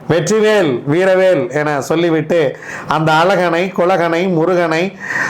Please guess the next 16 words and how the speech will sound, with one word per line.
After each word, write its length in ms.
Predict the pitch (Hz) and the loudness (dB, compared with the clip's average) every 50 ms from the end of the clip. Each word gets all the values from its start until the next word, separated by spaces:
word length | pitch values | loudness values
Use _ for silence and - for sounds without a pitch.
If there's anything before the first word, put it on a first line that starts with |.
| - - - - - - - | -6 -4 -4 -4 -4 -6 -6
சொக்கநாதனின் 1040 | - - - 196 196 196 - 226 208 202 190 185 180 180 175 175 170 165 160 156 156 | -4 -2 0 0 0 0 0 2 2 2 2 2 2 2 0 0 0 0 0 0 0
திருமகனை 640 | 165 185 208 220 208 202 185 175 180 170 165 160 156 | 0 0 0 2 2 2 2 2 0 0 0 0 0
தரிசித்துவிட்டு, 840 | 143 151 156 170 156 165 160 156 180 165 160 156 156 160 190 208 208 208 - 160 | 0 0 0 0 -2 -2 -4 -2 0 0 0 0 0 0 0 -2 -2 -4 -4 -2
நாம் 360 | 151 151 160 156 143 127 127 | 0 0 2 0 -2 -2 -4
ஒன்றாக 480 | 147 151 156 - 175 175 170 165 170 | -4 -2 0 0 0 2 2 2 2
வந்து 400 | 156 151 151 160 160 175 185 190 | 2 2 0 0 0 0 0 -2
மதிய 400 | 165 147 147 156 151 180 180 165 | -2 -2 -2 0 0 2 2 2
உணவு 360 | 151 151 156 165 170 165 156 147 | 2 0 0 0 2 2 2 0
அருந்திவிட்டு, 600 | 151 147 143 143 139 139 131 143 160 165 170 175 - - - | 0 -2 -2 -2 -2 -2 -2 -2 -2 -2 -2 -4 -6 -8 -8
அங்கே 300 | 151 147 147 151 147 139 | -6 -4 -2 0 0 2
எல்லா 340 | 139 143 160 170 175 170 165 | 2 2 2 2 4 4 4
ஏற்பாடுகளும் 580 | 165 175 180 156 180 175 175 175 175 180 175 | 2 2 0 0 0 0 2 2 0 0 -2
சிறப்பாக 460 | - - 156 156 156 165 156 156 156 | -2 -4 -4 -4 -2 -2 0 0 0
செய்த-, 300 | 151 156 147 143 147 147 147 143 - | 0 0 0 0 0 -2 -4 -4 -4
செய்யப்பட்டிருக்கிறது. 840 | 151 151 147 147 151 135 143 135 127 147 131 131 135 156 175 180 - - - - - - - - - - - - - | -2 -2 -2 -2 -4 -4 -4 -4 -4 -4 -4 -2 -2 -2 -4 -4 -8 -14 -20 -16 -12 -8 -6 -6 -6 -6 -6 -4 -2
அன்பர்களே, 420 | 143 151 156 147 151 156 170 | 0 0 2 2 2 0 0